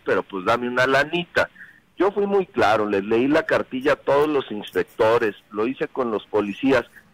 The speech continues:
Cualquier exceso, cualquier abuso, cualquier extorsión, los voy a presentar al Ministerio Público directo. No voy a andarme con rodeos ni que investigaciones que se tarden meses.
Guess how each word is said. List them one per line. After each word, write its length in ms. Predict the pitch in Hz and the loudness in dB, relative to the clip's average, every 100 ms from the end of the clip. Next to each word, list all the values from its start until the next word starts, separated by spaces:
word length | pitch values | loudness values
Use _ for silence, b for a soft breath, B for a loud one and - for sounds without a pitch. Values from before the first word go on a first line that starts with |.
| _ | _
Cualquier 760 | 131 127 127 - 160 160 160 - | 0 0 0 -4 0 0 0 -2
exceso, 600 | 117 - - 117 117 120 | -6 -4 0 0 0 -4
cualquier 420 | - 101 - 110 | -2 -4 0 2
abuso, 420 | 110 98 107 113 113 | 2 0 -2 -4 -2
cualquier 440 | 104 90 123 123 | -2 -2 2 2
extorsión, 720 | 131 - 110 101 147 147 180 B B - | 0 0 0 2 2 0 0 B B -6
los 120 | 110 | -2
voy 180 | 120 135 | 2 2
a 60 | 139 | 0
presentar 480 | 131 120 104 120 123 | -2 -4 -2 0 0
al 120 | 135 | 0
Ministerio 540 | 113 98 - 113 117 | -2 -4 -2 0 0
Público 540 | - 104 107 107 110 90 | -2 -4 -4 -2 -2 0
directo. 500 | 80 78 - - - B B B | -2 -6 -8 -14 -20 B B B
No 260 | 110 131 151 | 0 2 2
voy 360 | 156 147 147 147 | 2 2 2 2
a 80 | |
andarme 840 | 143 127 127 131 135 135 135 135 127 | 0 0 2 4 2 0 -4 -4 -4
con 300 | 110 104 98 | -2 -2 -2
rodeos 840 | 95 95 101 127 139 147 147 139 - | 0 2 2 4 4 4 2 -2 -8
ni 300 | 104 98 98 | -10 -10 -12
que 260 | - 98 98 | -8 -4 -4
investigaciones 1200 | 98 101 95 - 95 92 90 - 113 127 151 131 | -4 -4 -4 -6 -6 -2 -2 0 2 2 0 -4
que 180 | - 101 | -6 -8
se 120 | 98 | -8
tarden 600 | - 110 117 123 127 107 107 | -4 0 0 2 -2 -2 0
meses. 540 | 113 135 139 160 | 2 2 0 -4